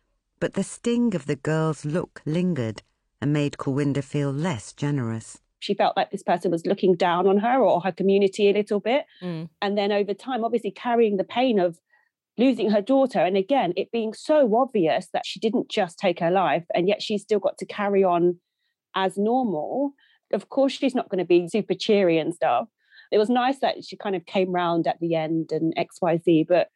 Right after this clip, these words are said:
Speaker 2: it sort of reminds you not to judge books by their covers. Like, don't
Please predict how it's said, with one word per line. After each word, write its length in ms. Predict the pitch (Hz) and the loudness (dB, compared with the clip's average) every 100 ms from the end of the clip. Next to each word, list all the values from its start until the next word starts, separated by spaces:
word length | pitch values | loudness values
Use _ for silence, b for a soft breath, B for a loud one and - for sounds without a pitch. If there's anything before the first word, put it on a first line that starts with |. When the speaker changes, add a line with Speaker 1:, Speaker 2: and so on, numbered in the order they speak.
| - | -4
Speaker 2:
it 200 | - 208 | -4 0
sort 180 | - 233 | 0 2
of 60 | |
reminds 440 | 240 233 233 233 202 | 2 2 2 0 0
you 120 | 180 | 0
not 180 | 190 - | 0 -2
to 140 | 170 | -4
judge 280 | - 196 - | 0 -2 0
books 200 | 208 - | -2 -2
by 160 | - 165 | -4 -2
their 120 | 165 | -2
covers. 440 | - 180 180 202 | -4 -2 0 0
Like, 220 | 180 120 - | -2 -4 -2
don't 300 | 180 165 | -2 -2